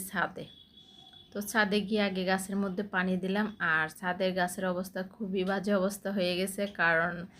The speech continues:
আহ, এই যে দেখেন, গাছের মধ্যে একটা লেবু আসছে, কিন্তু দুইটা লেবু ছিল, একটা লেবু মনে হয় বাচ্চারা ছিঁড়ে ফেলে দিয়েছে।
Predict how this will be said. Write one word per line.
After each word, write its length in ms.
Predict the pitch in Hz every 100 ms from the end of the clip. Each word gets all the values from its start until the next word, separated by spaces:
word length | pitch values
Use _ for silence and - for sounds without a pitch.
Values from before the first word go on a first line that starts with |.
| - - - - - -
আহ, 280 | 190 185 180 -
এই 120 | 202
যে 80 | 208
দেখেন, 280 | 196 202 214 240 262 - 180
গাছের 280 | 196 208 196
মধ্যে 260 | 185 175 214
একটা 220 | 233 220
লেবু 300 | 190 190 180 196
আসছে, 320 | 190 - -
কিন্তু 340 | 180 165 165 165 180
দুইটা 240 | 190 240
লেবু 220 | 233 240 254
ছিল, 220 | 262 240
একটা 200 | 196 185 185
লেবু 200 | 196 196
মনে 160 | 190
হয় 60 | 180
বাচ্চারা 340 | 180 - 180 180 - - - _ -
ছিঁড়ে 320 | - 226 202
ফেলে 280 | 202 190 190
দিয়েছে। 420 | 185 202 208 247